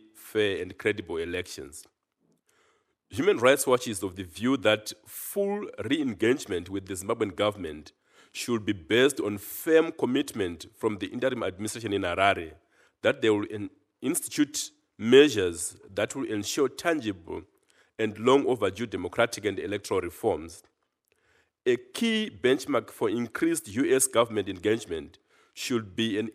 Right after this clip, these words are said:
independent assessment of the environment in which the twenty eighteen elections are conducted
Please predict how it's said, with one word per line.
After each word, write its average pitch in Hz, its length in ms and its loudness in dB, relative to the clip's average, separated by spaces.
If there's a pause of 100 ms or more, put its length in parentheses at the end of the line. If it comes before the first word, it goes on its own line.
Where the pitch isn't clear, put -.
independent 139 640 -2
assessment 104 720 -4 (100)
of 104 200 -4
the - 100 -10
environment 113 640 2
in 110 240 -2
which 139 320 -4 (420)
the 101 80 -4
twenty 147 300 2
eighteen 135 400 2
elections 107 440 0
are 90 80 -2
conducted 90 760 -8